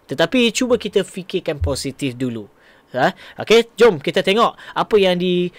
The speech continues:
ah, maklum oleh Doktor Ashraf. Pemuda umno sampaikan beberapa isu rakyat, termasuk kenaikan O P R,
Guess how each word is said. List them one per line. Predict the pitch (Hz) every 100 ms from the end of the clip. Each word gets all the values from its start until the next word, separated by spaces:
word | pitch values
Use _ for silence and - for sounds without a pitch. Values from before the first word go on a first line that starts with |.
| - -
ah, | 139 135 135 139 143
maklum | 160 175 214 135 -
oleh | 131 139
Doktor | 131 139 170
Ashraf. | 208 226 - - - _ - - - - - -
Pemuda | 254 277 285 226
umno | 233 247 269 254
sampaikan | 214 202 208 214 214
beberapa | 196 180 180 190
isu | 180 156 202 - 220 190
rakyat, | 156 156 175 -
termasuk | 143 135 139 - 175
kenaikan | 127 139 120 131 123
O | 127
P | - 131
R, | 175